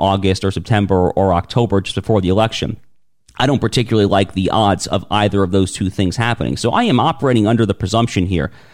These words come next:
that Joe Biden is going to be the nominee.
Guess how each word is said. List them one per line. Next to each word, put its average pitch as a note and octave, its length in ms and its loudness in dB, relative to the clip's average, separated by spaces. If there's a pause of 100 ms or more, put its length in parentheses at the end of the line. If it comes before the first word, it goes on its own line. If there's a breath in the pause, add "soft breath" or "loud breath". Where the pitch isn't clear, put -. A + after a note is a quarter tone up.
(180 loud breath)
that A2 240 2
Joe A2+ 240 2
Biden G#2+ 400 2
is F#2+ 280 0
going G#2+ 460 0
to G2 120 -2
be F#2 340 0
the F2+ 140 0
nominee. G2+ 560 2